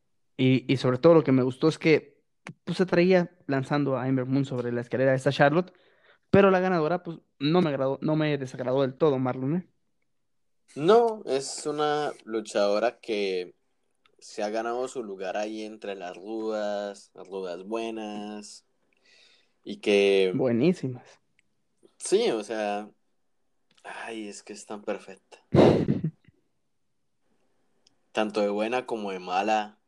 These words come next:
Speaker 2: No. La ganadora fue la señorita Alexa Bliss, tras derribar a la vikinga, la, a doña Becky Lynch de la escalera. Y,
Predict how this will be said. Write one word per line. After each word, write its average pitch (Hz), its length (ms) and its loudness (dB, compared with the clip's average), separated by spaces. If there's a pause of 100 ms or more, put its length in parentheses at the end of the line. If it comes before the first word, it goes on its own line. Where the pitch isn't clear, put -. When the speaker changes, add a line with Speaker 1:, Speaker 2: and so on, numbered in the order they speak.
(600)
Speaker 2:
No. 120 160 -10 (800)
La 117 100 6
ganadora 160 460 8
fue 151 140 4
la 143 100 4
señorita 117 600 2 (120)
Alexa 113 540 2 (200)
Bliss, 117 640 -12 (420)
tras 160 220 2
derribar 107 520 -6
a 98 380 -8 (400)
la 104 140 -8
vikinga, 107 560 -16 (1200)
la, 87 500 -8
a 80 40 -18
doña 92 360 -12 (520)
Becky 104 420 0
Lynch 90 460 -12 (180)
de 98 120 -4
la 92 100 -2
escalera. 85 500 -6 (1300)
Y, 185 400 2